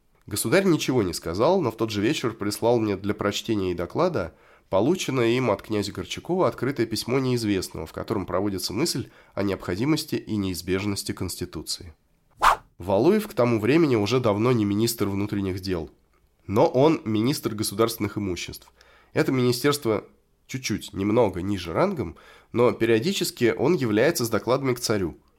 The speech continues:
И десятого декабря во время такого доклада он высказывает свое мнение о происходящем в стране, напоминает Александру об их июньском разговоре –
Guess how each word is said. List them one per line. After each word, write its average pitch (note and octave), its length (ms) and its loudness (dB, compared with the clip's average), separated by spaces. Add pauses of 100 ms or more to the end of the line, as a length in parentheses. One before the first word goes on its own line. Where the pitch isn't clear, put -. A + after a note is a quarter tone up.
(140)
И G2 100 -8
десятого B2+ 460 2
декабря A#2 640 2
во G#2+ 140 0
время A#2+ 220 2
такого G#2 340 -2
доклада G2+ 440 0
он B2 240 2
высказывает B2 640 2
свое G#2 260 2
мнение A#2+ 340 2
о G2 60 0
происходящем G2 640 -2
в - 40 -4
стране, F#2 400 -2
напоминает A#2 500 0
Александру F#2+ 500 -2
об F#2 140 -4
их - 200 -10
июньском F#2+ 600 -4
разговоре – A2+ 600 -2